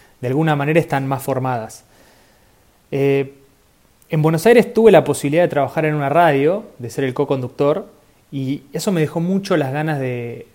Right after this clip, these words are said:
de volver a intentarlo, de volver a intentar la radio o, en este caso, un podcast.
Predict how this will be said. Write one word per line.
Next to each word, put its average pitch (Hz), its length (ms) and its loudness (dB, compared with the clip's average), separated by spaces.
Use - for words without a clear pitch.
de 139 60 -6
volver 139 280 -2
a - 20 0
intentarlo, 123 560 -6
de 107 60 -10
volver 127 200 -6
a 156 60 -2
intentar 139 440 -4
la 139 120 -2
radio 165 380 2
o, 156 260 2
en 147 60 0
este 131 180 -2
caso, 208 480 -2
un 147 100 -4
podcast. - 540 -6